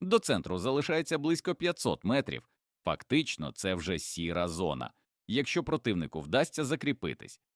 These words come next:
українське угрупування може потрапити в котел. На жаль, ситуація виглядає критично. Бої тривають також у районах Білицького, Роденського, Красного Лиману та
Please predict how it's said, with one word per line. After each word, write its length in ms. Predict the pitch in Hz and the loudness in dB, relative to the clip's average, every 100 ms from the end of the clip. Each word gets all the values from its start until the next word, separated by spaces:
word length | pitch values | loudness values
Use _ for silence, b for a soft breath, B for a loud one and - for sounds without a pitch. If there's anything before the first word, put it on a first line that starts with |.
| _ | _
українське 680 | 123 98 113 101 85 - 73 | 2 4 2 2 -2 -4 -6
угрупування 800 | 71 78 82 90 107 147 151 147 | -4 -4 -4 0 2 2 2 4
може 540 | 131 110 117 131 165 | 6 8 8 6 2
потрапити 800 | - 107 - 80 69 78 - 73 | 2 0 2 0 0 -4 -4 -8
в 80 | - | -4
котел. 540 | 76 - - 64 57 _ _ _ _ _ _ | -4 -2 -4 -4 -6 _ _ _ _ _ _
На 280 | 107 127 120 | 2 4 4
жаль, 340 | 92 139 104 - _ | 4 4 4 2 _
ситуація 580 | - 131 117 131 - 135 | -4 -2 2 2 2 2
виглядає 480 | 117 113 107 113 110 | 4 2 4 4 4
критично. 640 | - 104 85 69 - 62 _ _ _ | 2 0 -2 -6 -8 -10 _ _ _
Бої 320 | 90 123 151 | 0 2 2
тривають 500 | 196 180 143 95 76 | 0 0 4 4 2
також 360 | - 95 190 - | -2 0 0 -2
у 100 | - | 2
районах 400 | 127 107 92 82 | 4 4 2 0
Білицького, 800 | 80 131 165 185 - 202 196 196 _ | 0 0 2 -2 0 4 4 2 _
Роденського, 880 | 113 104 85 90 85 - 123 131 139 b _ _ | 2 4 2 0 -2 -2 2 2 0 b _ _
Красного 460 | - 117 - 101 110 | 2 2 2 0 2
Лиману 400 | 170 151 104 95 | 2 0 0 2
та 240 | 127 135 | 4 4